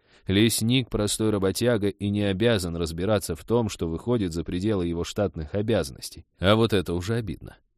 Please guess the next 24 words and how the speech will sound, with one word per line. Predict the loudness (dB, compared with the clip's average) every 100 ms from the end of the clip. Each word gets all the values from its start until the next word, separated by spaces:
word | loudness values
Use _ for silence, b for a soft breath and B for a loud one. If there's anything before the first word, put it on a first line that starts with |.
| _ _ _
Его | -2 2 4
дело — | 6 6 4
отправить | 2 -2 0 0 2 0
образцы | 0 0 -2 -4
в | -2
лабораторию, | 0 0 0 2 4 2 0
и | 0 2
облажалась | 2 2 0 0 0 2 0 -4 -6
исключительно | -4 -4 -2 -4 -2 -2 0 0 2
она. | 0 -4 -8 _ _ _ _ _ _
Женька | -4 0 0 0
благоразумно | -2 -2 0 0 -2 -2 -4
помалкивал, | -2 -2 0 -2 -4 -8 -10
зная, | -6 -4 -4
что | -4 -8
потом | -8 -4 -2 -2
с | -4
глазу | -2 -2 -2
на | -8 -8
глаз | -4 -4 -4
непременно | -8 -8 -6 -4 -2 -2 -2
влетит | -2 -4 -4 -6 -4
и |
ему. | -4 -4 -4 -6